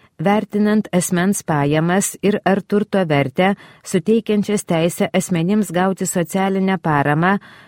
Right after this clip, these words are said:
taip pat apskaičiuojant teisės aktų nustatytus dydžius už laikotarpį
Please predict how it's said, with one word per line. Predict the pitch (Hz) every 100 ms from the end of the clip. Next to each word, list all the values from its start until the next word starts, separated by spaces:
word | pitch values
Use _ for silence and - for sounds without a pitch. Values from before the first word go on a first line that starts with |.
| _ 190
taip | 180
pat | 226 -
apskaičiuojant | 214 - - 180 - 196 202 196
teisės | 190 190 - 190 -
aktų | 160 170 - 190
nustatytus | 190 - 160 202 202 208 170
dydžius | 170 139 147 185 - - - _ 220
už | 190
laikotarpį | 170 160 165 170 175 185 -